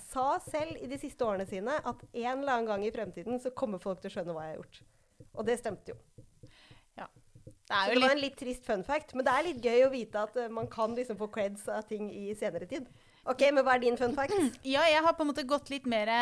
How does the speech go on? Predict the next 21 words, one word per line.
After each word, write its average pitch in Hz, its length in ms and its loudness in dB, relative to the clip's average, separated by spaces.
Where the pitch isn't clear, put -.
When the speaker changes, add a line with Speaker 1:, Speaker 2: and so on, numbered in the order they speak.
Speaker 2:
til, 254 300 -2
eh, 247 280 4
nåtid 214 560 0
slash - 320 -4
framtid, 240 400 -2
ja. 370 140 4
Fordi 240 460 -4
at, - 340 -6
eh, 262 260 4
i, 254 400 0
eh, 262 280 2
februar 269 380 0
tjue 269 240 -2
nitten 359 540 -2
så 339 200 -4
kom 214 320 0
det 233 200 0
et 220 300 0
ganske 214 880 0
interessant, 202 920 -8
eh, 196 400 -2